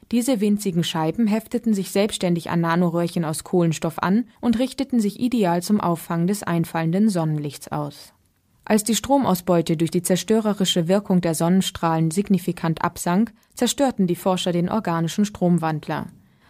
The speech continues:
Daraufhin ordneten sich die lichtaktiven Moleküle jedoch erneut an den Nanoröhrchen an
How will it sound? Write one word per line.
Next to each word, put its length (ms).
Daraufhin 500
ordneten 480
sich 180
die 120
lichtaktiven 580
Moleküle 520
jedoch 300
erneut 480
an 120
den 120
Nanoröhrchen 640
an 300